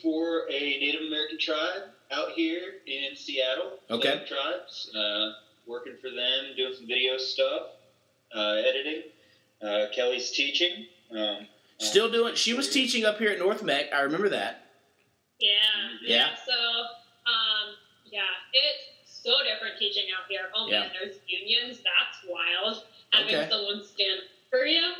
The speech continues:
Speaker 2: Yeah.
Speaker 3: Um, so, yeah, I was teaching middle school, high school, um, middle school this year again, and then I'm gonna be back in high school next year teaching, um, freshman English and then U S history.
Speaker 2: Okay.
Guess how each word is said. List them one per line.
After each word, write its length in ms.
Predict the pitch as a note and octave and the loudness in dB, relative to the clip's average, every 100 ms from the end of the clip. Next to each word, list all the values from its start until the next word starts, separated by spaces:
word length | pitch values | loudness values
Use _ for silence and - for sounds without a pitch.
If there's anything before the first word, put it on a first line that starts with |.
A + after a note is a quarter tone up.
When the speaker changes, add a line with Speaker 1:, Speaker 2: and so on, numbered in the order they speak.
| - | 0
Speaker 2:
Yeah. 220 | - - | 4 6
Speaker 3:
Um, 540 | - - - - - - _ _ _ _ _ _ | 6 4 0 -4 -8 -16 _ _ _ _ _ _
so, 100 | A#3+ A#3 | 2 4
yeah, 280 | A3+ G3+ G3 G#3 | 2 2 2 2
I 400 | A3 A3 A3+ A3+ A3+ - _ _ | 4 4 2 -2 -6 -18 _ _
was 120 | A#3+ B3 | 0 4
teaching 300 | D4+ D#4+ C4+ | 4 4 4
middle 240 | C4+ C4 | 4 2
school, 680 | C4 - B3+ B3 A#3+ B3 - - _ _ | -2 -6 -2 2 0 -2 -10 -20 _ _
high 140 | A3+ A3+ | 0 0
school, 580 | A3 - A3+ A3 G#3+ - | 0 -2 0 0 -2 -2
um, 600 | G3+ G3 F#3+ F#3+ F#3 - - - | 2 4 4 2 -2 -6 -16 -2
middle 240 | G#3 G#3+ | 0 0
school 260 | - A3 G#3+ | -4 -2 2
this 240 | G#3 G3+ | 2 2
year 200 | G3+ F#3+ | 0 0
again, 280 | F#3+ F#3+ F#3+ F#3+ F#3+ | 0 2 2 -2 -4
and 100 | G3+ | 0
then 80 | |
I'm 360 | G3 G3 F#3+ - - | 2 0 -2 -8 -4
gonna 120 | G3 | -2
be 80 | G3 | 0
back 200 | F#3+ - | 0 -2
in 60 | - | -4
high 160 | F3+ F3 - | -4 -4 -8
school 160 | F3+ F3 | -12 -8
next 320 | F3 - - | -8 -8 -8
year 220 | F#3+ F#3+ | -8 -8
teaching, 540 | G3+ F#3+ G3 F#3+ F#3+ - - _ _ _ - | -8 -8 -2 -2 -2 -6 -20 _ _ _ -6
um, 360 | F#3+ - - G#3 | -2 -2 -4 0
freshman 360 | C4 C4+ C#4 C4 | 0 2 0 0
English 520 | B3 B3 A#3+ B3 - G3+ | 0 2 2 2 -2 -6
and 80 | G3+ | -2
then 100 | G3 F#3 | -2 -2
U 100 | F3+ F3+ | -4 -6
S 120 | F#3 | -6
history. 580 | - - G3 F#3+ G#3+ - - | -12 -10 -6 -4 -6 -8 -4
Speaker 2:
Okay. 320 | A#2+ A#2+ E2+ | -2 0 -4